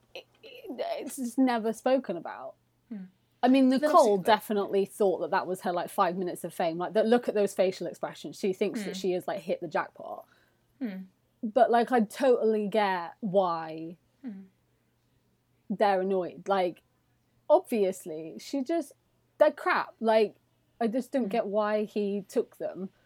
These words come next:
Speaker 2: Hmm.
Speaker 1: Why he thought he would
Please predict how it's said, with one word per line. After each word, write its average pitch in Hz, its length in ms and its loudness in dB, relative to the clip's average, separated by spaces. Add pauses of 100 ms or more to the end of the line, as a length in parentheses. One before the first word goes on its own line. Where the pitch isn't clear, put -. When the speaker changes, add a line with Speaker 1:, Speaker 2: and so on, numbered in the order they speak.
(140)
Speaker 2:
Hmm. 208 140 -14 (880)
Speaker 1:
Why 247 380 4
he 240 180 2
thought 214 480 2 (200)
he 226 200 -2
would 196 360 0